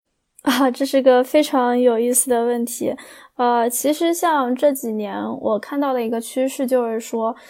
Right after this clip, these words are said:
啊，基金其实挺愿意，有些基金其实挺愿意，啊，大厂工作了可能两三年、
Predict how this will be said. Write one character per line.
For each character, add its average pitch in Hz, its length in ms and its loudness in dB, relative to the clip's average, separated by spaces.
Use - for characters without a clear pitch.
啊， 214 240 -4
基 240 220 -4
金 269 180 2
其 233 160 -2
实 240 140 0
挺 208 280 -6
愿 240 320 0
意， 226 280 -2
有 226 120 -2
些 262 160 2
基 269 160 -2
金 277 160 2
其 247 140 -4
实 247 120 -2
挺 214 300 -6
愿 254 340 0
意， 214 280 -2
啊， 208 240 -8
大 233 180 -4
厂 226 240 -8
工 233 220 -4
作 240 220 0
了 214 200 -4
可 208 200 -14
能 196 280 -12
两 185 180 -8
三 233 240 -8
年、 214 460 -8